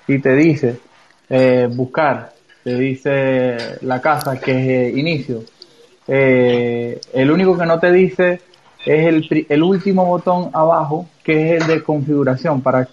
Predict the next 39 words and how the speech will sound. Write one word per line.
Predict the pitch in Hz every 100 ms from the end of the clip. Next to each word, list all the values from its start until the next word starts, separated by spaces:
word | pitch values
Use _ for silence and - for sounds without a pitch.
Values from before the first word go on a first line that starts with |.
| _
para | 131 127
modificar | 127 127 127 131 143 143
lo-, | 151 147 143 139
los | 135 131
settings, | 156 147 139 143 139 _ _ - - -
o | 131
sea, | 147
con | 143 135
respecto | 135 135 131 143
a | 135
la, | 131 127 123
a |
la | 127 123
imagen, | 120 147 156 151 147 143 143
a | 131
la | 131
biografía, | 123 123 123 - 156 147 139
para, | 139 127 123 120 117 123 127 _ _ _ _ _ -
eh, | 139 131
conectar | 135 127 127 147 143 135 127 -
esta | 143 143 147
red | 151 147
social | 151 156 156 165 175 _ _ _ -
con | 165 160 151 143
Twitter | 175 190 196 190 156
y | 151
con... | - 151 139 139 135 131 127 123 123 - _ _ _ _ _ _
y | 135 131
creo | 143 151
que | 151
con | 156 143
YouTube | 135 135 160
se | 135
puede | 117 131
hacer, | 131 127 123 -
no, | 131 127
no | 127
lo | 135 143
recuerdo. | 139 120 110